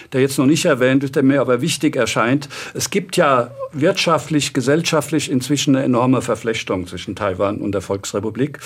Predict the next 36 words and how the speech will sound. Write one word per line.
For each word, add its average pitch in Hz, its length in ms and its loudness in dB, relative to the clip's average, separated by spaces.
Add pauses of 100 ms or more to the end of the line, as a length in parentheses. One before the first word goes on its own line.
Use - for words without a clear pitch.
(380)
Also 123 180 2
etwa 131 280 4
eins 147 260 0
bis 135 200 -2
zwei 139 220 2
Millionen 139 400 0
Taiwanesen 131 680 0
leben 131 640 0
permanent 131 680 2
in 165 120 2
der 143 120 4
Volksrepublik. 147 920 0 (360)
Taiwan 135 380 2
hat 131 140 0
zwei 131 200 2
bis 135 180 -6
dreihundert 131 380 0
Milliarden 120 520 0
dort 123 220 2
investiert. 127 920 2 (400)
Und 135 180 0
von 135 180 2
daher 139 540 4 (140)
glaubt 139 400 2
China, 160 640 0
meines 120 280 -8
Erachtens 117 400 -6
ist 120 180 -10
das 110 180 -6
ist 107 280 -12
ein 113 100 -6
Irrglaube, 143 540 2
aber 120 160 0
glaub-, 120 320 -2
glaubt 131 320 2
China, 147 420 2